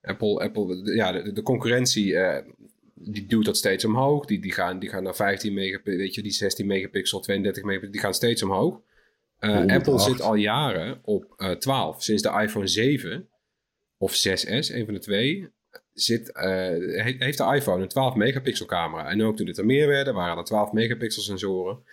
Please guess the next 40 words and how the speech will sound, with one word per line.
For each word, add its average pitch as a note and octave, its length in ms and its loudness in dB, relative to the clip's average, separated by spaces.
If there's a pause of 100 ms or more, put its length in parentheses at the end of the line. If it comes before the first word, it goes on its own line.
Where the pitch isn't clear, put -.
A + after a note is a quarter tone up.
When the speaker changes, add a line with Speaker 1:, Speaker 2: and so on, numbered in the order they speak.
(300)
Speaker 1:
Die G2+ 100 0
sensoren G2+ 480 2
werden G#2+ 240 2
wel G#2+ 100 0
steeds G#2+ 280 2
groter G#2 460 0
en D2+ 80 -8
de E2 80 -10
pixels - 380 -2
werden G#2 220 0
groter, G#2+ 280 0
maar A2 100 0
het A2 100 -4
bleef A#2 160 2
twaalf F#2+ 240 0
megapixel. A2 640 -2
En F#2+ 80 0
nu, F#3 300 2 (460)
eh, A2 160 0
voor A#2+ 120 0
het - 80 -2
eerst A#2 280 0
achtenveertig B2 580 0
megapixel. G#2+ 840 -2 (480)
En G#2+ 300 4
dat G#2 260 2
is A2+ 200 0
dan, G#2 280 0
eh, G2 260 0
dan, F#2 140 -6
dan F#2+ 120 -2
gebruiken G#2+ 420 0
ze G2+ 100 -2
net G#2 200 0
zoals G#2 360 0
veel A2+ 220 0
van G2 140 0
die F#2 160 -2
Android-concurrenten A2 800 -2
pixelbinning. B2 920 0